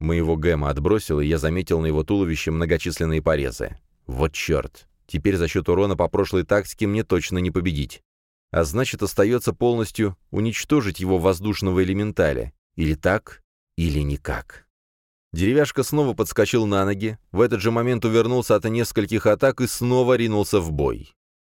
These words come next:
Лезвия летели один за другим, а торнадо продолжали кружиться по определённой траектории, словно загоняли меня в угол,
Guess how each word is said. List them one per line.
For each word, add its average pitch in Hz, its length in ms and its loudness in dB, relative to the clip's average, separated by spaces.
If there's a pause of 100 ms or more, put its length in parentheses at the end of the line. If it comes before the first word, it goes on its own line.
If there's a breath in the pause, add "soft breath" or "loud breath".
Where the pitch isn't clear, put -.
(220)
Лезвия 95 400 2
летели 87 340 2
один 85 260 0
за 78 120 -2
другим, 87 420 0
а 87 60 0
торнадо 110 440 2
продолжали 107 500 4
кружиться 107 520 0
по 107 120 4
определённой 104 500 2
траектории, 117 600 2
словно 120 460 0
загоняли 113 440 0
меня 113 240 0
в 110 80 -2
угол, 82 400 -2